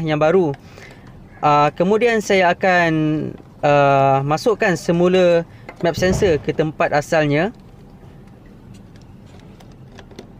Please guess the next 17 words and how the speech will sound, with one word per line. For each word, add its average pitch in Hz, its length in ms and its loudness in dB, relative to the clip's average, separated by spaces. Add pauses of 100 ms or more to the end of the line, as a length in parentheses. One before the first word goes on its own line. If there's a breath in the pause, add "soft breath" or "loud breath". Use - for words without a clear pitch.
(180)
Okey, 175 240 0
bila 170 240 0
anda 196 160 2
tekan 202 400 -2
ni, 180 80 -4
anda 180 160 0
boleh 180 240 0
rasakan 202 400 -2
benda 180 160 0
tu 208 240 -2
dia 175 240 0
dah - 0 -
fit, - 400 -4
eh. 196 160 -2 (240)
Dia 160 160 -2
dah, 160 560 4 (400 loud breath)
ah, 147 580 4